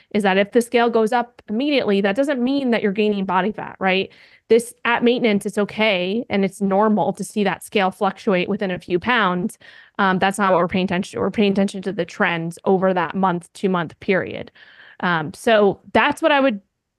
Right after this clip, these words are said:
do. Um, and then another thing to think about too is, like, being very honest with yourself in terms of if you are tracking, are you being accurate and consistent with that? Because at maintenance, and I do this too, there's days where I,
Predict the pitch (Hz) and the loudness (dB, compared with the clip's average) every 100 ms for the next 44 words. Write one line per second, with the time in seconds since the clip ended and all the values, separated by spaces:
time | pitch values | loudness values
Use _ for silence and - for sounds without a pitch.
0 | - 214 214 180 208 403 - 233 240 240 | -6 0 2 2 0 -2 -4 -2 0 2
1 | 294 330 359 370 339 320 339 330 320 - | 2 2 0 0 0 0 0 2 0 0
2 | - 302 302 262 247 233 - 254 269 240 | -2 0 2 2 2 0 -2 -2 0 0
3 | 247 247 254 - 202 208 220 - 220 196 | 2 0 -2 -4 -2 0 -2 -4 -2 -2
4 | 202 175 208 - 208 208 208 196 202 180 | 0 2 2 0 -2 0 0 0 -2 -4
5 | _ _ _ _ 240 233 220 262 349 233 | _ _ _ _ -2 2 4 4 2 0
6 | 185 202 220 208 214 - _ _ _ _ | -2 0 -2 0 -4 -6 _ _ _ _
7 | - 220 226 226 233 220 202 208 190 - | -2 2 4 4 2 4 2 0 -2 -4
8 | - 226 214 220 226 339 208 - - 113 | 0 2 2 -2 -2 -2 -4 -6 -8 -8
9 | 110 - _ 226 240 226 196 233 277 - | -10 -14 _ 0 2 2 2 2 0 0
10 | 262 254 240 - 214 202 202 214 233 233 | 0 0 -4 -4 0 2 2 2 2 2
11 | - - 311 240 233 - - - 220 208 | 0 -2 2 4 2 -2 -16 -2 -2 -2
12 | - 214 220 285 269 277 262 254 | -4 0 2 2 2 2 2 2